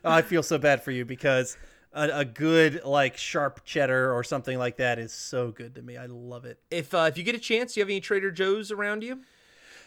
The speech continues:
Speaker 1: Uh, I have to go up to Atlanta
Speaker 2: If
Speaker 1: for
Speaker 2: you
Speaker 1: it, so it's, like, probably, like, an hour plus away.
Speaker 2: If you find yourself conveniently in a Trader Joe's,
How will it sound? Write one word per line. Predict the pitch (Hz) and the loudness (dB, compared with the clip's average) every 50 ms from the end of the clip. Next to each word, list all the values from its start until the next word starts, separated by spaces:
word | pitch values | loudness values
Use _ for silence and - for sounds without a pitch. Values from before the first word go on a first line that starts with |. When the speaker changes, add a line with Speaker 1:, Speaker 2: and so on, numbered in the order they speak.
| _ _ _ | _ _ _
Speaker 1:
Uh, | - 180 190 190 190 196 214 | 6 10 12 12 12 12 12
I | 196 | 10
have | 208 202 | 8 6
to | 208 | 6
go | 180 185 180 | 4 4 4
up | - | 4
to | - 180 | 4 0
Atlanta | 165 123 131 135 131 135 139 127 - - _ _ _ _ | -2 0 -2 -2 -2 -2 -4 -4 -8 -16 _ _ _ _
Speaker 2:
If | 175 160 | -2 2
Speaker 1:
for | 147 147 | 2 2
Speaker 2:
you | 170 160 | 2 2
Speaker 1:
it, | |
so | - 165 | 0 -2
it's, | 160 - | 2 2
like, | 180 165 - | 2 2 6
probably, | - 185 170 160 147 | 6 6 6 8 6
like, | 139 131 - | 4 2 2
an | 131 | 0
hour | 127 127 123 123 123 123 | 0 0 2 2 0 0
plus | 120 - - 135 120 - | -2 -4 -4 -4 -4 -4
away. | 123 113 117 120 120 117 - _ _ | -4 -6 -4 -6 -6 -8 -10 _ _
Speaker 2:
If | - 151 131 | -8 -6 -6
you | 143 147 | -6 -8
find | 135 - - 277 277 285 285 262 208 | -8 -4 0 4 4 4 4 2 -2
yourself | 202 170 - - 160 139 131 135 - - _ | -4 -4 2 4 6 6 6 4 2 -4 _
conveniently | - 143 139 135 139 139 139 131 131 123 123 127 | -6 -4 -4 -2 -2 -2 -2 -2 -4 -4 -6 -6
in | 143 - 196 190 180 | -6 -6 -6 -4 -4
a | 170 | -4
Trader | - - 165 147 139 131 | -2 -2 -2 0 0 -2
Joe's, | 117 127 120 117 113 113 110 - | 0 0 0 2 0 -2 -4 -6